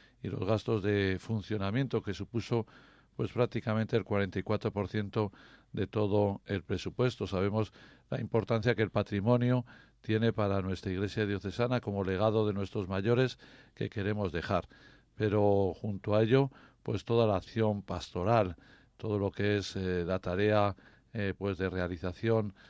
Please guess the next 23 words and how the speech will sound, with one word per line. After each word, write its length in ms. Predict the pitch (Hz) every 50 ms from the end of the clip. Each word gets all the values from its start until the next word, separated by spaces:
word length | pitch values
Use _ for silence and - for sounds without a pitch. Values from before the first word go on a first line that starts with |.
| _ _ _
de 120 | - 110
actividades 880 | 101 95 - - 104 95 92 98 127 135 127 117 113 120 120 - - - - - - _ _ -
en 140 | - 92 90
el 160 | 90 87 87
mantenimiento 640 | 87 92 87 - 95 90 95 98 110 113 98 113 101
también 300 | - 98 95 104 107 101
de 100 | 101 98
nuestros 300 | 95 95 - - 92 -
sacerdotes, 800 | 90 85 - 87 82 95 110 120 - - 104 101 101 95 - - - - - - _ _ -
en 120 | 107 92
todo 220 | - - 107 104 101
lo 100 | 101 95
que 120 | - 95
supone, 560 | - - 101 80 - 101 101 98 101 101 95 - - - - - _ _
pues, 300 | - 104 104 95 - -
la 160 | 107 107 101
sos-, 340 | - - 101 - - - - -
el 160 | - 104 92
sostenimiento 800 | - - 110 - - 107 98 98 101 113 123 120 104 - 110 101
de 100 | 98 98
todas 300 | 92 - 107 104 98 82
estas 260 | 90 85 - 98 90 -
actividades. 640 | 85 - - 87 85 85 85 98 87 71 - -